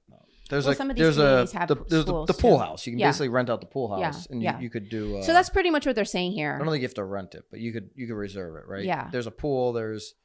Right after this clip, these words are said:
Speaker 1: tennis courts. I mean, it's a Florida play, you know,
Speaker 2: Yeah, it's an
Speaker 1: style.
Speaker 2: H O A.
Speaker 1: Yeah,
Speaker 2: Yeah,
Speaker 1: yeah,
Speaker 2: it's
Speaker 1: H O A.
Speaker 2: pretty much what they're doing here. So Norway is doing an H O A finally.
Speaker 1: Now they say though, because I, because, you know, like, my, uh, home is not connected to, to the na-,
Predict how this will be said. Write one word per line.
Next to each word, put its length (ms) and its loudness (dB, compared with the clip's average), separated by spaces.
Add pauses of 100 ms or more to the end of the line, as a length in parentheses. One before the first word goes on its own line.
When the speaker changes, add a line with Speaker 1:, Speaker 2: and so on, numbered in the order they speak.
(160)
Speaker 1:
tennis 340 -8
courts. 260 -10
I 40 -14
mean, 80 -6
it's 100 -6
a 20 -12
Florida 480 -6 (760)
play, 160 -18 (100)
you 80 -14
know, 40 -14
Speaker 2:
Yeah, 200 -4
it's 100 -12
an 80 -8
Speaker 1:
style. 120 -4
Speaker 2:
H 80 -4
O 60 0
A. 20 0 (240)
Speaker 1:
Yeah, 0 -
Speaker 2:
Yeah, 160 -6
Speaker 1:
yeah, 180 0
Speaker 2:
it's 160 -8
Speaker 1:
H 80 0
O 20 2
A. 20 0
Speaker 2:
pretty 120 -2
much 200 -2
what 140 -4
they're 100 -6
doing 280 -8
here. 320 -12 (140)
So 120 -8
Norway 480 -2
is 80 -6
doing 220 -4
an 80 -4
H 160 -8
O 100 -4
A 80 -4
finally. 540 -10 (280)
Speaker 1:
Now 160 2
they 140 4
say 380 2
though, 200 6
because 460 -2
I, 120 -2 (200)
because, 580 0 (760)
you 80 -4
know, 100 0
like, 160 0
my, 420 0 (200)
uh, 600 -14
home 340 -2
is 100 -4
not 160 -2
connected 420 -6
to, 360 -4 (760)
to 120 -10
the 100 -6
na-, 80 -6